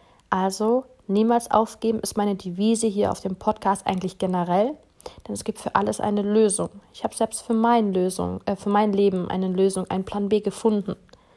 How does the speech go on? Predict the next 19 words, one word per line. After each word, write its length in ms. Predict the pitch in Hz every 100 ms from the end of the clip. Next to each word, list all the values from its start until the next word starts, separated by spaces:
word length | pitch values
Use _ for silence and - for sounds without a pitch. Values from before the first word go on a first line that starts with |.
| _ _ _ _ _ -
Und 140 | 185
langsam 400 | 202 262 254 233
aber 160 | 214 208
sicher 400 | 220 226 202 185
werdet 280 | 190 202 -
ihr 160 | 180
hören 260 | 208 247 240
und, 400 | 196 190 190 -
ja, 100 | -
hier 220 | 170 185 190
auf 100 | -
Podcast 420 | 214 - 190 -
nur 160 | 185
hören 240 | 180 202 208
und 100 | 185
nicht 180 | 196 -
<laughs> 20 |
sehen, 380 | 196 226 214 - - - - - - -
ähm, 460 | 185 185 190 202